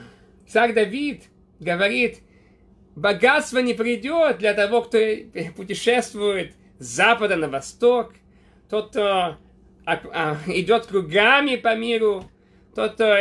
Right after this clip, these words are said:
идет через горы и долины. Не к этому человеку идет богатство. Богатство — это мазал. Это желание Творца. Даже если он будет ходить кругами через горы,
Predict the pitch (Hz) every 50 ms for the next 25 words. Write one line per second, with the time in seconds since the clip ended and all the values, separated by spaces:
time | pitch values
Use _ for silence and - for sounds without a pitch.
0 | 196 190 180 175 202 220 233 226 220 214 208 - - 202 196 196 185 165 139 131
1 | 135 127 170 214 247 277 277 262 254 247 220 196 160 170 170 170 170 202 247 285
2 | 294 294 269 247 226 208 185 165 156 - _ _ _ _ _ - 170 180 208 247
3 | 302 330 - - 277 294 285 247 262 254 247 240 - 233 226 220 208 208 277 285
4 | 247 233 240 233 233 220 196 208 220 208 226 262 285 254 220 - 208 202 214 202
5 | 247 294 311 277 233 254 277 269 - - 254 254 262 262 269 302 339 339 320 226
6 | 233 190 151 123 110 117 - - - _ _ _ _ _ _ _ _ _ _ _
7 | - 233 233 233 226 247 233 220 240 240 262 294 302 294 294 285 269 - 240 269
8 | 262 262 - - - 294 320 320 311 285 240 175 143 127 - - - - _ _
9 | _ _ _ _ _ _ _ _ _ _ _ _ _ _ _ _ _ _ _ _
10 | _ _ _ _ _ _ _ _ _ _ - - - - - - - - - -
11 | - _ 160 147 220 294 330 320 240 240 269 247 269 294 330 269 - 269 269 254
12 | 240 247 294 294 277 226 262 277 277 262 208 254 269 269 226 220 269 269 294 311
13 | 311 302 277 254 233 196 165 - - _ _ _ - - 233 240 240 214 180 185
14 | 185 240 294 339 349 311 285 233 202 160 127 120 -